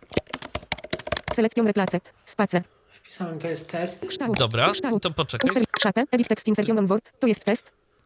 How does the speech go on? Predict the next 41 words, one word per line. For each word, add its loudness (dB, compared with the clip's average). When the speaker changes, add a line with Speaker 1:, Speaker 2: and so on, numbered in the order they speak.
Speaker 2:
O, 2
i -6
teraz 0
z -10
Speaker 3:
I 0
s- 2
Speaker 2:
jakiegoś 2
powodu 0
ty -10
nie 4
masz -2
ni- -10
Speaker 3:
P-, -8
nie, 4
Speaker 1:
Kształt. 2
Speaker 3:
poczekaj. -2
Speaker 1:
To 2
jest 2
test. 0
Kształt. 4
Speaker 2:
No, 2
o. -6
Speaker 3:
Czekaj, -6
Speaker 1:
Kształt. 0
Speaker 3:
o. -20
Speaker 1:
Do 2
pasek 2
przewijania 2
poziomek. 2
Obszar 0
roboczy. 2
Kształt. 0
Dostępne 2
Speaker 3:
No, -2
Speaker 1:
czynności. 2
Speaker 3:
nie 0
mam 0
nic. -4
Speaker 1:
Nowa 2
tablica. 0
Przy-, -4